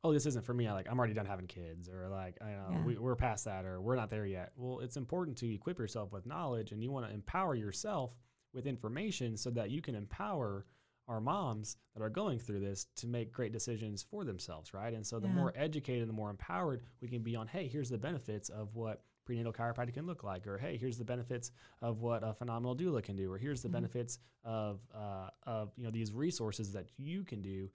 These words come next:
Speaker 1: so that you can make great decisions," which is gonna give you the best chance to have that birth that you want too,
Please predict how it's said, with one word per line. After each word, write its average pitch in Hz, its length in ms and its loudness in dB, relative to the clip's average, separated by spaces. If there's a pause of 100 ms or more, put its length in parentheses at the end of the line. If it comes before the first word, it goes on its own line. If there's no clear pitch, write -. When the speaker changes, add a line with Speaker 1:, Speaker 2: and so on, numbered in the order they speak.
(240)
Speaker 1:
so 123 80 -6
that 101 180 -2
you 156 380 -2
can 113 200 0
make 98 380 -4
great 98 260 -6
decisions," 95 640 -4 (480)
which 117 160 -2
is 113 100 2
gonna 113 200 2
give 107 260 0
you 110 180 2
the 110 120 2
best 101 240 -2
chance 98 240 -4
to 98 160 -6
have 127 440 0
that 95 180 -6
birth 95 240 -6
that 95 140 -10
you 95 120 -6
want 87 240 -10
too, 87 280 -8